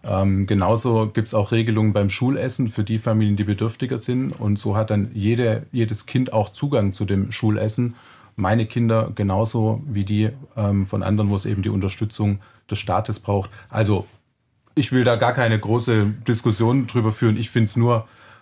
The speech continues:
ähm, nicht wirklich zielführend, wenn man sagt, alle bekommen das umsonst, auch die, die sich's eigentlich wirklich leisten können. Denn am Ende muss es jemand bezahlen. Also der Bund kann schöne Appelle richten in der Ernährungsstrategie, aber es wurde ja vorhin schon angesprochen, umsetzen müssen's Länder und Kommunen.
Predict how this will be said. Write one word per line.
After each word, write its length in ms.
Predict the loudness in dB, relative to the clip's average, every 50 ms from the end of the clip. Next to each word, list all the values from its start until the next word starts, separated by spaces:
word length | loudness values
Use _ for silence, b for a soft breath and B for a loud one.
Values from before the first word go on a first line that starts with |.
| B -4
ähm, 360 | 0 2 2 2 2 0 0 -2
nicht 580 | 0 2 2 2 0 -2 -6 -10 -10 -12 -12 -16 _ _ _ _ _ _ _ _ _ _ -2
wirklich 520 | 0 0 0 2 0 -2 -2 -2 -6 -8
zielführend, 600 | -6 -2 0 0 0 0 0 0 0 2 2 2
wenn 120 | 2 2 2
man 260 | 2 2 0 -2 -4
sagt, 380 | -2 -2 -2 -2 -2 -6 -12 -18 _
alle 320 | -2 0 2 2 2 0
bekommen 340 | 0 -2 -4 -2 0 0 2
das 160 | 2 0 0
umsonst, 420 | -2 -4 -2 0 0 0 0 -2 -2
auch 140 | -4 -4 -4
die, 240 | -4 -2 -2 0
die 100 | 0 0
sich's 260 | 0 -2 -2 -4 -4 -2
eigentlich 260 | -2 -2 -2 0 -2
wirklich 260 | -2 -2 -2 -4 -2
leisten 340 | -2 -2 0 0 0 -2 -2
können. 300 | 0 0 0 0 0 -2 B B B B B B _ 0
Denn 140 | 0 0 0
am 160 | 0 0 0
Ende 220 | 2 2 4 4
muss 160 | 2 2 2
es 120 | 0 -2 0
jemand 240 | 0 0 0 0 -2
bezahlen. 500 | -4 -4 -4 -2 0 0 0 0 0 -2
Also 180 | -2 -4 -2 -2
der 80 | -4 -2
Bund 240 | 0 0 0 0
kann 240 | 0 0 0 2 0
schöne 320 | 0 0 0 0 0 0 0
Appelle 400 | -2 -4 -2 -2 -2 -2 -2 -2
richten 200 | -4 -4 -2 -2
in 80 | -2
der 80 | 0 -2
Ernährungsstrategie, 800 | -2 -2 -2 -2 -2 -4 -4 -4 -4 -4 -4 -6 -4 -4 -4 -4 B B B B B B B
aber 180 | -4 -2 -2 -2
es 120 | -2 -2
wurde 140 | -2 -2 -2
ja 40 | -2
vorhin 200 | 0 0 0 0
schon 160 | 0 -2 -2
angesprochen, 500 | -2 -2 -2 -2 -4 -4 -6 -4 -4 -4
umsetzen 640 | -2 0 0 0 0 -2 -4 -4 -4 -4 -4 -4 -4
müssen's 320 | -4 -2 -2 -2 -2 0
Länder 260 | 0 2 2 0 0
und 140 | 0 -2 -2
Kommunen. 520 | 0 0 0 2 2 2 0 -2 -4 b